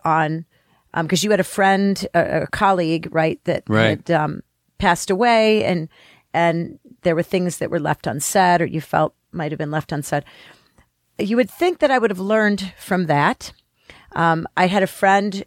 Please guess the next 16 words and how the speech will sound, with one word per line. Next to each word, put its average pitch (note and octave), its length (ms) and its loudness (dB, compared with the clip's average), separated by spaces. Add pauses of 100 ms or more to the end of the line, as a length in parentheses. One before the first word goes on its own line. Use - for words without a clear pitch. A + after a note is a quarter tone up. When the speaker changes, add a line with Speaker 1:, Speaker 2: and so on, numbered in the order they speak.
Speaker 1:
who G3 200 2
was F#3+ 180 2
sick. - 400 0 (140)
She - 180 0
had F3+ 220 0
cancer, E3 560 0 (500)
and E3+ 480 2 (120)
we F#3+ 120 -2
kept, - 360 -4 (380)
I F#3+ 80 2
kept - 200 -2
writing A#3+ 300 0
to A#3+ 80 0
her A3+ 40 2
and G3+ 120 -2
saying, G3 340 0